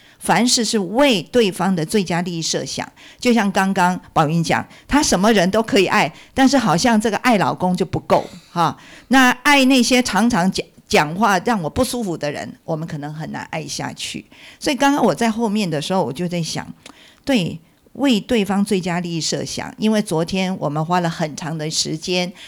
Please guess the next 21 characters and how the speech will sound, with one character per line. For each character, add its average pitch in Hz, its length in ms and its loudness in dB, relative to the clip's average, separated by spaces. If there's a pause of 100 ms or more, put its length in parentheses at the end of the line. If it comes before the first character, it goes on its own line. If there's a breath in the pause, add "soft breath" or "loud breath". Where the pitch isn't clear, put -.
(120 loud breath)
为 214 160 2
一 196 60 0
个 180 120 0
神 165 220 -2
学 160 160 0
生 160 320 -2
做 151 220 -4
深 135 320 -4
切。 - 400 -6 (2000 soft breath)
刚 247 180 -2
刚 247 180 -2
我 160 80 -4
就 - 160 -8
突 - 160 -12
然 147 180 -4
想， - 240 -12 (400 soft breath)
如 220 160 0
果 240 160 4
哪 147 160 0
一 175 140 -2
天 180 400 -6